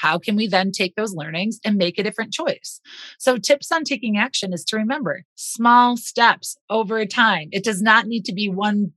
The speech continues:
big grandiose step or one big outcome. Remember, slow and steady wins the race. And of course, focus on the end result. Build some enthusiasm. What are you looking to achieve? How is that going to help your organization, your team, or yourself?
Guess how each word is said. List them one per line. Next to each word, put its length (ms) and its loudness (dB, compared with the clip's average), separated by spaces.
big 240 -2
grandiose 560 2
step 320 2
or 140 2
one 420 0
big 280 0
outcome. 540 -2
Remember, 400 2
slow 340 4
and 140 6
steady 400 0
wins 280 -2
the 100 -2
race. 480 -2
And 80 -2
of 100 2
course, 400 4
focus 540 0
on 220 2
the 180 -4
end 260 0
result. 540 0
Build 300 6
some 100 -6
enthusiasm. 800 0
What 180 4
are 60 2
you 240 -2
looking 300 -6
to 120 -6
achieve? 500 -2
How 300 0
is 120 -2
that 180 0
going 220 -2
to 60 -2
help 260 -6
your 120 -2
organization, 880 -2
your 140 -2
team, 540 -8
or 40 -2
yourself? 600 0